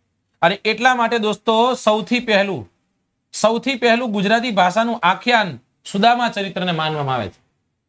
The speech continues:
હવે નરસિંહે આખ્યાન લખ્યું ને, નરસિંહને જ ખબર, ખબર નહોતી. સમજાઈ ગયું? એને, એને લખી નાખ્યું,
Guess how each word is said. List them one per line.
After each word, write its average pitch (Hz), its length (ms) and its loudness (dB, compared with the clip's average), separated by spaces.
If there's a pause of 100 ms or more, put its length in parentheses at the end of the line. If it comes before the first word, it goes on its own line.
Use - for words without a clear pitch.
(140)
હવે 185 140 4
નરસિંહે 214 380 0
આખ્યાન 240 500 -2
લખ્યું 233 320 0
ને, 269 80 0
નરસિંહને 226 380 -2
જ - 40 -8
ખબર, 175 280 2
ખબર 185 240 2
નહોતી. 147 300 -8 (760)
સમજાઈ 190 240 2
ગયું? 262 140 -4
એને, 240 160 0
એને 233 100 2
લખી 247 220 2
નાખ્યું, 147 260 -2